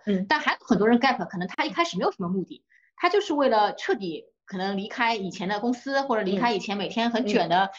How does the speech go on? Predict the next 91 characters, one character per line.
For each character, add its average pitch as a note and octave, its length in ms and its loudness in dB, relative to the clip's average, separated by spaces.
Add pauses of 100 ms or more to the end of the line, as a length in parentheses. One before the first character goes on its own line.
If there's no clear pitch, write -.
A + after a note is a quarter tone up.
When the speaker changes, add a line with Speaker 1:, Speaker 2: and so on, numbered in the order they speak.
(260)
Speaker 2:
各 D4 140 4
种 G#3+ 160 2
微-， C4 100 2
工 C#4 180 -2
作 C4 140 4
微 C4 100 2
信 C4 220 -2
群， - 200 -8
他 D4 100 -6
就 - 100 -4
想 F#3+ 240 0
放 A#3+ 140 4
空， C4 200 2 (140)
Speaker 1:
嗯， G3 140 -6
嗯。 F#3 80 -10
Speaker 2:
然 G#3+ 120 2
后 C4 80 4
他 C#4 200 -4
再 C#4 100 -6
去 A#3 80 -10
探 B3+ 240 -4
索 D3+ 100 -16
自 - 120 -20
己。 - 160 -20 (320)
所 C4+ 140 2
以 D4+ 60 2
他 F#4+ 220 -4
这 G#4+ 100 0
个 A#3 60 -4
gap G3+ 400 -2
更 A#3+ 120 -6
多 A3 100 -4
的 G#3+ 80 -8
就 A3 100 -8
是 G3 160 -8 (100)
无 G3 100 2
目 D#4 180 0
的 G3+ 80 -8
性 F3+ 160 -12
的 C#3+ 160 -12 (160)
闲-， G3 280 -2
Speaker 1:
嗯。 G#3 180 6
Speaker 2:
闲 G3 120 4
游。 F#3 140 2
Speaker 1:
呃， - 100 -6 (240)
我 A3 140 6
觉 B3+ 80 6
得 C#4+ 100 8 (100)
还 C4 140 0
有， C#4 140 2
还 - 200 -4
有 C#4 60 4
一 C4 80 -4
种 F#3+ 200 -6
呢， F3+ 140 -6
就 F#3+ 160 -6
是 F3 320 -4
也 F3 160 0
是 A3 120 -6
现 A3+ 180 -4
在 A3 220 2
我 E3+ 120 -2
们 - 140 -8
很 - 160 -14
多 G3+ 160 0
学 - 180 -14
生， C#3 300 -12
比 F#3 80 -4
如 F3+ 100 4
说 A3 220 6
我 E3 160 6
问 A3 180 2 (280)
我 F3+ 120 4
们 F3+ 140 -2
出 - 220 -6
去 C4 140 -2
好 A3 280 0
几 G#3+ 180 -6
次 - 260 -2
的 - 200 -2
游 D#3+ 180 -2
学 D#3+ 200 -4
的 D#3 140 0
这 F3 120 -8
个 D#3+ 100 0
老 E3 220 -2
生， F#3 220 -4
我 D3+ 60 0
就 D#3+ 120 0
问 F3+ 160 0
他， F3+ 220 -10